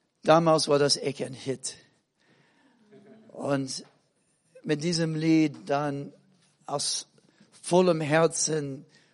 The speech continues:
lobten und priesen wir Gott in anderen Zungen und wir wurden still und wir warteten, bis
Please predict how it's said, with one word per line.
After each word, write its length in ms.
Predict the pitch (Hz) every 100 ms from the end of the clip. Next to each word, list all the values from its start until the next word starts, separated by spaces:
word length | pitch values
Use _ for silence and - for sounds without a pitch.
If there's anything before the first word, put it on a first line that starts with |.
| _ -
lobten 480 | 165 165 170 156
und 200 | 139 131
priesen 440 | - 151 170 151 147
wir 180 | 143 139
Gott 540 | 143 143 143 - -
in 140 | -
anderen 380 | 147 143 143 135
Zungen 600 | 127 - 139 139 135 127
und 300 | 113 110 - _ - - - - _ _ _
wir 140 | 131
wurden 300 | 127 147 143
still 680 | 127 - - 147 151 147 139
und 60 | 120
wir 200 | 127 120
warteten, 640 | 127 139 143 123 135 127
bis 400 | 120 117 - -